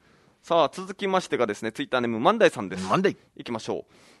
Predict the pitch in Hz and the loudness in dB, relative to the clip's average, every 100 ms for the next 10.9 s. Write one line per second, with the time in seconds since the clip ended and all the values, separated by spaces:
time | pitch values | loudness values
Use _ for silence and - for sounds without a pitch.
0 | - 107 107 104 110 175 240 214 165 - | -4 0 2 2 0 -2 4 4 4 2
1 | 143 _ 160 220 185 135 - 127 - 131 | 2 _ 2 4 6 6 4 -4 -2 2
2 | 151 139 - 113 104 110 - 190 220 165 | 2 0 -2 2 2 0 -6 4 4 4
3 | 127 113 110 104 110 107 80 - - 156 | -6 -4 -2 -2 -4 -4 -6 -8 0 0
4 | - - 139 139 117 110 87 165 - _ | 0 -4 -8 -4 -4 -4 -6 -6 -6 _
5 | _ _ _ _ _ _ _ _ _ 214 | _ _ _ _ _ _ _ _ _ 0
6 | 247 220 175 139 - 123 120 _ - - | 0 0 -2 -2 -2 0 0 _ -10 -6
7 | 139 - 185 113 107 113 82 - - _ | -8 -2 -2 0 2 0 -2 -14 -18 _
8 | _ 95 110 104 95 98 113 104 104 87 | _ -8 -2 2 2 0 -4 -4 -4 -2
9 | 139 330 370 - - 208 - 480 523 523 | -2 -2 -4 -6 -6 -8 -2 4 4 4
10 | 285 180 247 151 156 117 98 - 90 | 2 6 6 6 4 0 -2 -2 -2